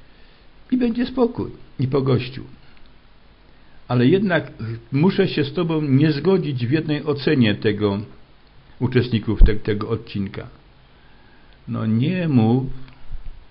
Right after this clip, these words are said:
że Ula Afro, nie pamiętam, co tam dalej było, nie ma talentu, słuchaj.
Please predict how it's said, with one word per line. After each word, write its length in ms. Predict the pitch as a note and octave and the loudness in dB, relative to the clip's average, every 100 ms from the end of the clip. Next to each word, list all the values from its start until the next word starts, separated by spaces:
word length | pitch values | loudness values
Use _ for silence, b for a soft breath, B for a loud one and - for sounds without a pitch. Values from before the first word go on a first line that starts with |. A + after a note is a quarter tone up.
| - - - - | -20 -20 -14 -6
że 300 | F#2+ G#2+ A2+ - | -4 -2 -4 -4
Ula 360 | D#3+ D#3+ C#3+ C3+ | -2 -2 -2 -4
Afro, 460 | C#3 C3+ - B2 | -4 -4 -2 -2
nie 120 | C3 C3 | 0 0
pamiętam, 420 | B2 B2 A#2 G2+ | 2 0 -2 -8
co 100 | A2 | -6
tam 180 | G#2 G2+ | -4 -4
dalej 260 | G2+ G2 | -2 -2
było, 400 | G2 F#2+ F#2+ A2 C3 b b b b b b b - - | -2 -4 -4 -10 -12 b b b b b b b -20 -6
nie 260 | G#2 A#2 B2+ | -2 0 2
ma 140 | A#2+ | 0
talentu, 680 | A#2+ A2+ A2+ A#2 A2 - G2 | -4 -4 0 -2 -2 -8 -12
słuchaj. 480 | - G#2 - G#2 | -12 -14 -12 -14